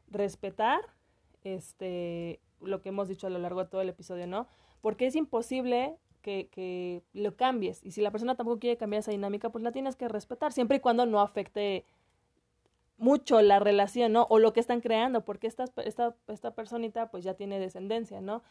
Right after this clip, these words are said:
Y decía que es imposible, porque yo, yo le pregunté, "¿Cómo le haces para que su dinámica con tu dinámica no interfiera en la dinámica que están formando juntos?". Y me, y me dijo, "Es que eso es imposible, porque al final del día, de aquí se forma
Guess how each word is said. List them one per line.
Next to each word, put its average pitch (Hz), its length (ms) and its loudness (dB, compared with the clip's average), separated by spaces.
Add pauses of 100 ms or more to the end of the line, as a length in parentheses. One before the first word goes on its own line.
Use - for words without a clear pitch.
(200)
Y 208 140 -6
decía 196 440 0 (320)
que 208 100 -6
es 214 100 -6
imposible, 240 540 -4
porque 196 220 -10
yo, 196 260 -4
yo 190 200 -8
le 196 100 -6
pregunté, 185 400 -12
"¿Cómo 240 300 -6
le 262 80 0
haces 247 260 0
para 202 240 -8
que 185 300 -12
su 240 440 -6
dinámica 226 580 -4 (140)
con 185 200 -12
tu 233 120 -6
dinámica 240 640 -4 (680)
no 208 300 -4
interfiera 240 500 -6
en 233 80 -6
la 226 80 -4
dinámica 185 360 -10
que - 60 -20
están 185 200 -20
formando 180 320 -16
juntos?". 269 400 -16 (340)
Y 202 100 -12
me, 190 300 -6
y 196 100 -8
me 196 80 -4
dijo, 214 260 -8
"Es 208 120 -14
que 240 80 -14
eso 226 100 -10
es 214 100 -12
imposible, 202 580 -10
porque 190 300 -10
al 202 80 -2
final 214 260 0
del 247 140 2
día, 240 340 0 (400)
de 202 120 -2
aquí 202 220 -8
se 240 140 -4
forma 220 520 -2